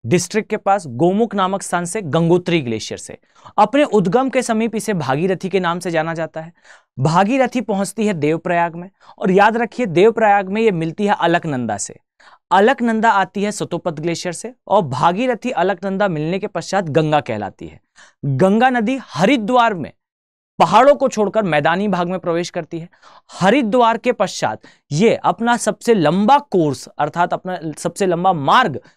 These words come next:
ये ट्रेवल करती है कहां पे? यूपी में। सबसे छोटा मार्ग कहां ट्रेवल करती है? तो ये करती है झारखंड में और फिर ये प्रवेश कर जाती है पश्चिम बंगाल में।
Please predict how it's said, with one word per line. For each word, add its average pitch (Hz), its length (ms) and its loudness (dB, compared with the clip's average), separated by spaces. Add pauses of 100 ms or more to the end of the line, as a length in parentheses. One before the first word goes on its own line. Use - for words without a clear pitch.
(140)
ये 185 200 4
ट्रेवल 185 320 2
करती 185 320 -2
है 190 60 2
कहां 175 280 -2
पे? 202 160 -10 (240)
यूपी 202 320 2
में। 196 140 -6 (260)
सबसे 269 360 0
छोटा 277 560 2
मार्ग 254 260 0
कहां 214 240 -2
ट्रेवल 208 260 0
करती 196 300 -8
है? 220 80 -8 (280)
तो 208 60 0
ये 208 140 4
करती 175 280 -2
है 175 60 2
झारखंड 147 500 -4
में 190 100 -12 (360)
और 240 160 6
फिर 302 200 2
ये 294 120 4
प्रवेश 226 320 0
कर 202 140 -2
जाती 170 300 -4
है 180 80 -6
पश्चिम 208 400 -2
बंगाल 101 280 -8
में। - 140 -20